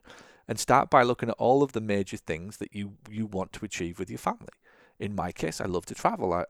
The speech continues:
I take my kids to Portugal and Spain and all across the U S. We go skiing. Uh, I like to spend time with Natalie. We go to London or we'll go to New York to watch some shows. Like, we do, we do things, but they're often booked out six, seven, eight months in advance.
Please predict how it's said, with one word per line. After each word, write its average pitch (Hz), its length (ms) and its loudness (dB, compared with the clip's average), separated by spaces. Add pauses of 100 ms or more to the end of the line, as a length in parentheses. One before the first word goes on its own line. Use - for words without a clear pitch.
I 92 100 -4
take - 240 -6
my 87 100 -8
kids - 280 -10
to - 80 -14
Portugal - 560 -2
and - 100 -12
Spain 131 460 -2
and 85 80 -8
all 107 160 0
across 135 260 -4
the 110 120 -10
U 104 140 2
S. 123 220 0
We 85 80 -4
go 87 120 -6
skiing. 135 460 -4 (400)
Uh, 85 220 0
I 95 80 0
like 98 220 0
to - 80 -10
spend 87 200 -6
time 98 220 -4
with 82 180 -10
Natalie. 131 440 0
We 90 120 -2
go 80 180 -4
to - 120 -12
London 147 480 -2
or 90 100 -2
we'll 87 200 -4
go 87 180 -4
to 87 140 -10
New 85 180 -10
York 135 400 2
to 107 100 -4
watch 87 220 -4
some 87 100 -14
shows. 76 540 2 (420)
Like, - 160 -10
we 107 100 2
do, 120 220 -2
we 110 140 -4
do 117 220 2
things, - 340 -6
but - 160 -6
they're 101 140 2
often 120 340 -2
booked - 240 -4
out 80 320 -2 (300)
six, - 420 -4
seven, 104 300 -2 (100)
eight 92 180 -6
months 90 300 -10
in 123 80 -8
advance. - 560 -6